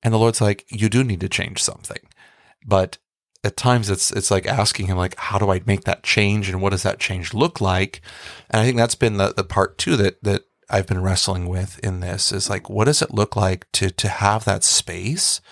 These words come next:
to keep God at the center and keep God first? And, you know, and that's been, it's been a big challenge, um,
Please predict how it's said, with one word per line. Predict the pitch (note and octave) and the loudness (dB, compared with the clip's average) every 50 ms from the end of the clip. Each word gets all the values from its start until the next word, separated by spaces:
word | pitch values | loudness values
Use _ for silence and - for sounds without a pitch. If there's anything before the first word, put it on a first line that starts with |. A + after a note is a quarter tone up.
| - - - - - _ _ - | -20 -20 -20 -20 -20 _ _ -4
to | - A#2 | -2 -2
keep | - - - A#2 G#2+ - | -2 0 0 0 0 2
God | - G#2 F#2+ F#2+ F#2+ | 2 2 2 4 2
at | G2 - | 0 0
the | - G2+ | 0 0
center | - - G2 F2 F2 F2+ F#2+ F#2 | 0 2 2 2 0 0 0 0
and | F#2 F#2 F#2 | 0 -2 -4
keep | - - - E2+ - | -8 -8 -10 -8 -6
God | F#2 F2 E2 - | -4 -6 -6 -6
first? | - - - C#3 - - - - - - | -6 -4 -2 -2 -2 -2 -4 -6 -4 -2
And, | - - F#2+ F#2+ - - - - - - - - - _ - | -4 -4 -4 -4 -10 -14 -20 -20 -20 -20 -20 -20 -18 _ -4
you | - G2+ | -2 -2
know, | G#2 G#2+ G#2 G#2 A2+ - - | 0 -2 -2 -4 -6 -8 -6
and | G#2+ G2 | 0 0
that's | G#2 A2 - | 0 0 0
been, | - - A#3+ D4+ E4 - | -2 -4 -4 -4 -4 0
it's | - C#3+ D#3 - | 0 0 0 0
been | - D#4 D4+ | 0 0 0
a | B3 | 2
big | E3+ D#3 D3 - | 0 0 0 0
challenge, | - - G2+ F2+ A2+ D#3 - - - - - - _ _ _ _ _ _ _ _ - - | -2 0 0 0 0 -2 -2 -4 -4 -6 -8 -8 _ _ _ _ _ _ _ _ -4 0
um, | G2 F#2+ F#2 F2+ F2 E2+ E2 E2 | 0 2 2 2 0 -2 -4 -6